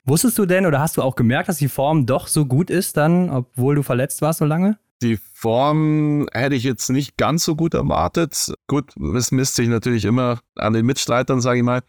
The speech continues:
Speaker 2: Ähm,
Speaker 1: Klar.
Speaker 2: wir hatten davor schon Testwettkämpfe, da war ich bei weitem noch nicht so gut und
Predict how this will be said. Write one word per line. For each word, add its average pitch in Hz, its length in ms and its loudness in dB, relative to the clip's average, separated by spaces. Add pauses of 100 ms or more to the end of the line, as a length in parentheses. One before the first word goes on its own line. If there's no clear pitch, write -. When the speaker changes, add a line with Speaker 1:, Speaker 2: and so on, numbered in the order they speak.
(120)
Speaker 2:
Ähm, 107 240 0
Speaker 1:
Klar. 110 140 2
Speaker 2:
wir 107 80 2
hatten 113 260 -2
davor 113 540 0
schon 110 420 0
Testwettkämpfe, 131 840 -2
da 101 180 2
war 101 200 2
ich 101 180 2
bei 98 160 -2
weitem 110 320 0
noch 117 80 2
nicht 117 200 0
so 123 200 -2
gut 123 340 -4
und 110 300 -2